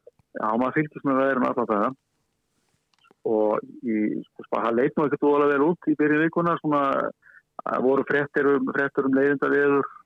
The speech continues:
eh, það getur verið leiðindaveður á kjördegi. Spáin var nú ekkert glæsilegt með suðaustan slagviðri. En, en eftir því sem að nær dregur, að þá hafa nú spárnar orðið hagstæðari og þetta er nú svona nokkuð að skýrast og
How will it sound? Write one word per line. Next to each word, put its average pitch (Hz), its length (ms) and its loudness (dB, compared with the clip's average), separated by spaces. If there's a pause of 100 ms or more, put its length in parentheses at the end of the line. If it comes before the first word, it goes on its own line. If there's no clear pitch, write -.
(100)
eh, 127 360 0 (100)
það 127 180 0
getur 135 160 2
verið 131 140 2
leiðindaveður 135 500 0
á - 80 -10
kjördegi. 131 380 -2 (420)
Spáin 120 320 0
var 120 140 0
nú 120 80 -2
ekkert - 260 -8
glæsilegt 127 480 -4
með 123 180 -2
suðaustan 131 500 0
slagviðri. 127 360 -2 (800)
En, 117 320 -2 (340)
en 120 380 0
eftir 151 400 -2
því 151 220 2
sem 147 160 0
að 135 80 0
nær 151 240 0 (100)
dregur, 156 380 2
að 143 100 -4
þá 143 140 0
hafa 156 180 0
nú 156 140 -2
spárnar 151 420 -2
orðið 156 300 0
hagstæðari 180 720 -2 (960)
og 127 340 0
þetta 127 240 -2
er 135 80 0
nú 160 140 0
svona 151 180 -2
nokkuð 156 300 -2
að 147 100 -2
skýrast 180 440 0
og 120 120 -2